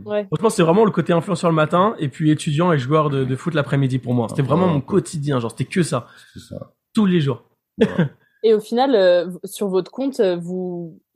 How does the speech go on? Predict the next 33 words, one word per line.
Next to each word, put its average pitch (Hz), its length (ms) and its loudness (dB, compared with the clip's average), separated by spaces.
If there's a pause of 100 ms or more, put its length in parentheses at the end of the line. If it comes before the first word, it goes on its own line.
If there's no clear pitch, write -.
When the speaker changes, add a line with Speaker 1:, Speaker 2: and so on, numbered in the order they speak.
(100)
Speaker 2:
apprenez 226 380 2
le 220 60 -2
français, 220 540 0
euh, 175 160 4
à 175 240 2
des, 165 360 -4
des 180 260 -6
étrangers, 196 320 -4
principalement 190 480 -4
des 185 80 -6
gens 175 140 -10
qui - 60 -20
parlent 165 300 -6
anglais 180 340 -2
en 208 100 -4
tout - 100 -20
cas. 220 100 -4
Speaker 1:
Mhm. 110 440 -12
Speaker 2:
Euh, 156 240 6
Speaker 3:
Mhm. 202 60 -4
Speaker 2:
mais 190 300 2
c'est - 200 -10
pas 220 140 2
forcément 202 440 -2
votre 185 260 -4
amitié 175 460 -6 (200)
que - 60 -8
vous 170 160 -8
mettez 160 240 -8
en 160 80 -8
avant. 233 400 -4
Donc, 175 300 -8
euh, 160 340 2